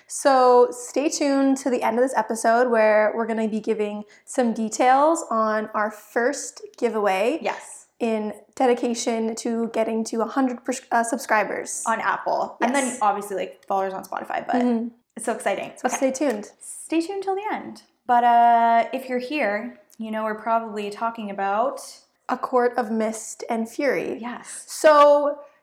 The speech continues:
Speaker 1: just to start off by saying, this book is enormous
Speaker 2: Like,
Speaker 1: and
Speaker 2: massive.
Speaker 1: so much stuff happens in it.
Speaker 2: Mm-hmm.
Speaker 1: So we realized there was no way we can do this entire book in one episode.
Speaker 2: No.
Speaker 1: So we will be splitting it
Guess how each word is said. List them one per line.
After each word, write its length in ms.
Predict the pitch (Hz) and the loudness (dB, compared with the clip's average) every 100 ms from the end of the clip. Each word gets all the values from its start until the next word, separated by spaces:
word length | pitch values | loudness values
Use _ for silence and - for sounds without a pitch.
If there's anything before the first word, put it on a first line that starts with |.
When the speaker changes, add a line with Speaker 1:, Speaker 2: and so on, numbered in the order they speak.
| _ | _
Speaker 1:
just 200 | 294 285 | -6 -2
to 60 | 339 | -2
start 240 | - 294 | 2 6
off 160 | 277 277 | 4 4
by 120 | 269 | 0
saying, 480 | 247 247 240 233 233 | 2 2 4 2 2
this 160 | 240 | 2
book 180 | 240 254 | 2 0
is 140 | 285 285 | 2 0
enormous 840 | 269 240 214 196 220 311 349 - | 0 0 0 -2 0 0 0 -6
Speaker 2:
Like, 160 | 220 214 | -10 -8
Speaker 1:
and 120 | 214 | -6
Speaker 2:
massive. 360 | 214 202 208 - | -2 -2 -2 -4
Speaker 1:
so 400 | - - 247 220 | -8 -6 -2 0
much 260 | 226 233 | 0 -2
stuff 200 | - 240 240 | -2 -2 -2
happens 360 | - - 247 | -4 -2 0
in 100 | 277 | 2
it. 220 | 320 349 | 2 2
Speaker 2:
Mm-hmm. 320 | 233 254 233 202 | 2 0 0 -4
Speaker 1:
So 840 | 175 220 254 240 233 233 233 - | -4 2 4 6 6 4 0 -2
we 160 | 226 247 | 0 2
realized 420 | 240 233 247 269 | 4 6 6 4
there 80 | 254 | 0
was 120 | 220 | -2
no 340 | 226 220 220 220 | -2 0 0 2
way 140 | 226 | 4
we 80 | 226 | 2
can 140 | 220 220 | 0 -4
do 80 | |
this 160 | 220 269 | -4 -6
entire 360 | 220 - 208 240 | -6 -2 -2 0
book 300 | - 240 - | 0 0 -2
in 180 | - 214 | -8 -6
one 120 | 214 | -6
episode. 480 | 208 - 294 311 359 | -6 -2 2 4 4
Speaker 2:
No. 100 | 175 - - | 0 -6 -16
Speaker 1:
So 140 | - 262 | -2 0
we 80 | 254 | 0
will 220 | 226 233 | 2 2
be 120 | 247 | 2
splitting 720 | 302 - - - 240 226 233 | 0 -6 -8 0 2 4 4
it 300 | 247 262 269 | 4 4 2